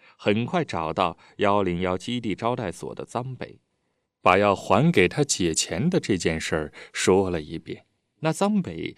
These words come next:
显然有些意外，再三坚持说这是你们孔家应该得的，根本不应该给他姐。但孔德武决心已定，说了表示感谢的话后，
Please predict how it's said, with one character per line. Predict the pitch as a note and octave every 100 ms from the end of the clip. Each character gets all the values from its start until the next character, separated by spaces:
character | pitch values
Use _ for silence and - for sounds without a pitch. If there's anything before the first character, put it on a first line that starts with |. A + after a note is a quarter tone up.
| -
显 | - - G#2 F2
然 | F2 C#3+
有 | D3+ D#2+
些 | - C#3
意 | D#3 G2
外， | C3 C3 _ _ - _
再 | - F2+ E2
三 | G2 G2
坚 | - D3+ D3+
持 | - C2 - _
说 | - F#2 F2
这 | -
是 | - E2+ D#2+ - _
你 | G2
们 | F2 F2+
孔 | - E2+ E2
家 | F2
应 | F#2+ D3 D#3+ D#3
该 | D#3+ E3
得 | - - E2
的， | - - _ -
根 | A3+ A#3 G3+
本 | E2+ D#2 E2
不 | B2+ G2+
应 | G#2+ A2+
该 | B2+
给 | - F2 -
他 | -
姐。 | B2+ - - _ _ _ _ _ _ _ -
但 | F2 - _ _ -
孔 | A2+ G2 F#2+
德 | A2+
武 | A#2+ F2 - -
决 | - A2 F3
心 | F3 F#3 F#3
已 | C#3+ E2+
定， | C#3+ G3+ - _ _ _ _ _
说 | - - F3
了 | D#3
表 | G2 E2+
示 | F2+ C#3+
感 | - E2+ D#2+
谢 | F2+ D3
的 | A2+
话 | D3 F#2
后， | - G#2+